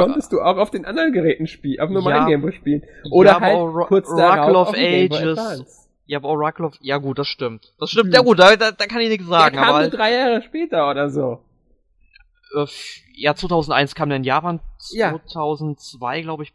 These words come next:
Speaker 2: bei uns, oder
Speaker 1: Ja,
Speaker 2: kam
Speaker 1: es
Speaker 2: auch schon
Speaker 1: ist, es
Speaker 2: zweitausendeins?
Speaker 1: tut mir leid, der Game Boy Color hat einfach eine zu kurze Lebensdauer gehabt.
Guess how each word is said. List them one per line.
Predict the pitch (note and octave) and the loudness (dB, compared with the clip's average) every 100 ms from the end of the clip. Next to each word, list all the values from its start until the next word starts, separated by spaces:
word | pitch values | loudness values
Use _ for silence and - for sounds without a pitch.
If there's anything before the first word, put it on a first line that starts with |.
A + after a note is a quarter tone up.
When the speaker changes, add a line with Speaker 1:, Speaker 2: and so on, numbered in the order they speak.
| - | -12
Speaker 2:
bei | B2+ B2 _ | -10 -10 _
uns, | - C#3 E3+ G3+ A3 _ _ - | -8 -6 -6 -10 -14 _ _ -14
oder | C#3 | -10
Speaker 1:
Ja, | D#3+ | -8
Speaker 2:
kam | F3 | -8
Speaker 1:
es | |
Speaker 2:
auch | - | -12
schon | - | -12
Speaker 1:
ist, | E3+ | -12
es | E3 | -10
Speaker 2:
zweitausendeins? | D3 C#3 C3+ A3+ C3+ | -10 -10 -8 -8 -6
Speaker 1:
tut | G#3 | -8
mir | |
leid, | A#3 A#3 _ _ - | -8 -12 _ _ -12
der | F3+ | -8
Game | F#3+ G#3 | -4 -4
Boy | G#3 | -6
Color | G3 G3 G3+ | -8 -8 -6
hat | F#3+ F#3+ | -8 -12
einfach | E3 | -10
eine | F3+ F3 | -10 -10
zu | - F#3+ | -14 -16
kurze | _ F3+ F3 F3 | _ -12 -10 -10
Lebensdauer | F#3 B3 A3+ - A#2+ A2+ | -8 -10 -10 -10 -10 -12
gehabt. | - - | -16 -20